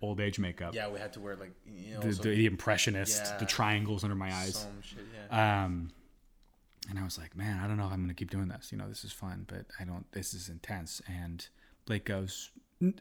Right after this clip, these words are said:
Speaker 1: I think that, you know, my friend Giselle is directing the show,
Speaker 2: <laughs>
Speaker 1: um,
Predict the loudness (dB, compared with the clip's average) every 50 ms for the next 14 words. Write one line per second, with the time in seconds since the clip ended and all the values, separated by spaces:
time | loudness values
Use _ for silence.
0 | 2 4 6 6 8 8 8 8 8 8 8 6 4 -2 -14 -20 -20 _ _ 4
1 | 8 10 12 12 12 10 8 8 8 8 8 6 4 4 6 8 8 8 8 6
2 | 4 0 -4 -6 -4 -2 -2 -2 -2 -2 -2 -4 -4 -2 -2 -2 -2 -2 -2 -2
3 | -2 -2 -4 -6 -10 -14 _ _ _ -20 -14 -8 -4 -2 0 2 2 0 0 0
4 | -2 -2 -4 -6 -6 -4 -2 0 0 0 0 0 0 0 -2 -2 -4